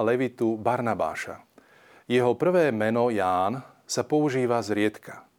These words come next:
kým jeho príjmenie Marek sa vyskytuje bežne v skutkoch apoštolov, v liste Filomeno-, Filemonovi,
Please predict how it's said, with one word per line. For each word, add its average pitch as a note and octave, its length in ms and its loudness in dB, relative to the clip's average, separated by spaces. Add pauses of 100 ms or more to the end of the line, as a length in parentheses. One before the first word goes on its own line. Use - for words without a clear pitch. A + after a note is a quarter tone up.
(220)
kým A2+ 240 0
jeho A#2 240 -2
príjmenie A#2+ 480 0
Marek G2+ 400 0 (160)
sa G2 240 -6
vyskytuje G#2+ 480 -4
bežne F#2+ 400 -4
v - 80 -20
skutkoch - 480 -6
apoštolov, G2+ 560 -4
v F#2 80 -10
liste - 240 -12
Filomeno-, G#2+ 560 -6
Filemonovi, G#2 640 -4